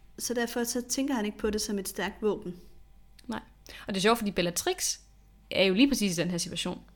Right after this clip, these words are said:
Speaker 2: Hun er jo dybt forelsket i Voldemort.
Speaker 1: <laughs> Ja. I hvert fald fascineret af ham, ikke?
Speaker 2: Jo. H-, hvorfor en slags kærlighed det lige er, det ved jeg ikke. Men, men der er i hvert fald en eller anden form for kærlighed til ham, og en villighed til at gøre hvad som helst for ham, ikke?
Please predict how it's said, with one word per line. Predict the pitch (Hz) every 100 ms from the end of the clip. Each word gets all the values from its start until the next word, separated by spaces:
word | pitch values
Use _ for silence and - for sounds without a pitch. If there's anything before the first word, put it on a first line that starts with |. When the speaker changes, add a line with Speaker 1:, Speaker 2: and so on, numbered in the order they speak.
| - - -
Speaker 2:
Hun | - 214
er |
jo | 202 - -
dybt | 214
forelsket | - 170 - - - -
i |
Voldemort. | 165 180 196 - - - - -
Speaker 1:
<laughs> | 233 214 - -
Ja. | 180 - - - - - - - -
I |
hvert | 208 220
fald | 233
fascineret | 226 202 214 226 202 170
af | 170
ham, | 190
ikke? | 220 269 - - - - - - - - - - - - - -
Speaker 2:
Jo. | 220 - -
H-, | - 180 - -
hvorfor | 180 233
en | 240
slags | 208 175
kærlighed | - 214 226 220
det | 185
lige | 190 190
er, | 170
det | 185
ved | 180
jeg | - 101
ikke. | 170 - - -
Men, | 185 180
men | 196
der | 196
er | 226
i |
hvert | 220 180
fald | 202
en | 196
eller | 185
anden | 180 208
form | 196 160
for | - 165 151 160 - - - - - -
kærlighed | - 175 170 170 170
til | - 185
ham, | 175 165
og | 170
en | 175 175
villighed | 202 214 196
til | 180
at | 160
gøre | 165 170
hvad | 160
som | 165
helst | 175 160 -
for | -
ham, | 170
ikke? | 214